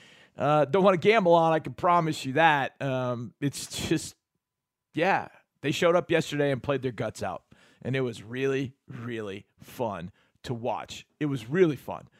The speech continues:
I mean, just outstandingly fun to watch. So appreciate the General for stopping by. Now, tonight is Monday Night Football.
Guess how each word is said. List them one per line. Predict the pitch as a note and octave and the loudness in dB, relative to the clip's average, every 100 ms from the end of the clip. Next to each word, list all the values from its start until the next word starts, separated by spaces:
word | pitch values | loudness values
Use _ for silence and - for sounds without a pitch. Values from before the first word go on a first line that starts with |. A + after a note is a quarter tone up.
| _ _ - | _ _ -2
I | D3 | 0
mean, | C#3+ A#2 | 0 -2
just | - D3 - - | 0 0 2 0
outstandingly | C3+ - - - _ _ D3 C3 A2 F#2+ F2 F#2 _ _ | 0 0 -12 -14 _ _ 0 0 -2 -8 -12 -14 _ _
fun | _ A#2 G2+ | _ -6 -6
to | - G2 | -8 -12
watch. | F2 B1+ G1+ | -10 -10 -12
So | - - C3 G#2 - - | -14 -4 -4 -4 -14 -20
appreciate | - E3 F3 D3 | -4 0 0 -2
the | A#2+ | -2
General | C#3+ B2 G#2+ - _ _ | -2 -2 -6 -12 _ _
for | D3 C#3 B2 G#2+ _ _ | -2 0 0 -4 _ _
stopping | - - G3+ E3+ - D3 B2+ - _ - G#2 F#2 | -14 4 8 8 6 -2 -4 -12 _ -20 -20 8
by. | A#3+ A3+ G3 B2 A2+ | 12 12 12 10 2
Now, | E3+ F3 | 2 2
tonight | C#3+ G3 A#3+ | 4 4 4
is | E3+ | 4
Monday | G#3 | 2
Night | G3 F#3 | 4 2
Football. | - G3 - G#2 B2+ | 0 -4 -4 -6 -8